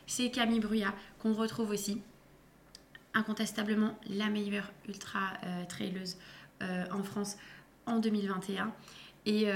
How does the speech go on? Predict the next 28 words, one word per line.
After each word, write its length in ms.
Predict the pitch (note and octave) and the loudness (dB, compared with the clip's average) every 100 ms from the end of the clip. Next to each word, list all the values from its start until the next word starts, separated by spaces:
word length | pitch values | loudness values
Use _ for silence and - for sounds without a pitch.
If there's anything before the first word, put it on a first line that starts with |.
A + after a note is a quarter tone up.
| F#3 | 0
voilà, 160 | F3+ F3 - | -2 -4 -8
on 180 | F3+ F#3+ | -8 -4
reparle 280 | G3+ G#3 G3 | -2 0 -2
de 60 | |
sa 120 | F3+ F#3 | -4 -6
victoire 320 | F#3 - F3+ | -6 -6 -6
sur 160 | - F3+ | -4 -4
Lavaredo, 760 | F#3 F3+ F3 F3 F#3 F#3+ G3+ - | -4 -4 -6 -6 -6 -6 -8 -4
la 160 | G3+ G3 | -2 -2
deuxième 320 | G3 G3 G3 | -2 -2 -2
de 80 | F#3 | -2
l'U 80 | F3+ | -4
T 160 | - | -2
M 120 | F3+ | -2
B 40 | F#3 F3+ - - | -2 -4 -10 -10
derrière 300 | A3 G#3 G#3 | -4 -2 -2
Courtenay. 480 | - G3 G3+ G3+ A3 - - - - | -6 -4 2 4 2 -2 -16 -18 -8
Euh, 500 | G3+ F#3+ F#3 F#3 F#3 F#3 - | -4 -2 -2 -2 -4 -6 0
on 120 | G#3+ | 4
a 40 | G#3+ - | 6 6
hâte 280 | A3+ - - | 2 0 -2
de 80 | |
voir 260 | G3 G3 G#3+ | 0 0 0
ce 80 | - | -2
que 80 | F#3+ | -2
ça 140 | F#3+ | 0
va 140 | F#3 | 0
donner 480 | F#3 F#3+ G3 G3+ - | 2 2 4 4 2